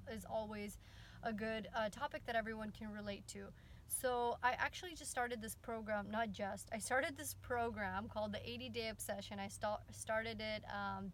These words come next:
fifty days ago. So I've been in it for fifty days, you guys. Um, so I was, um,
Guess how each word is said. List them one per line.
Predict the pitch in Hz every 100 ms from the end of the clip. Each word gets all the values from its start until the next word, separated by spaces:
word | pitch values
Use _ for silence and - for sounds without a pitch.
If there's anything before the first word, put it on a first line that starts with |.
| -
fifty | 262 - 269 247
days | 220 214 196
ago. | 190 -
So | - 220
I've | 208
been | 196 214 -
in | 240
it | 220
for | 226 208
fifty | - 220 - 226
days, | 190 202 196 190
you | 196
guys. | - - 180 - - - - - - - -
Um, | 240 233 226 220
so | - 262 247 240 233 -
I | 240
was, | 262 277 262 -
um, | 226 220 214 214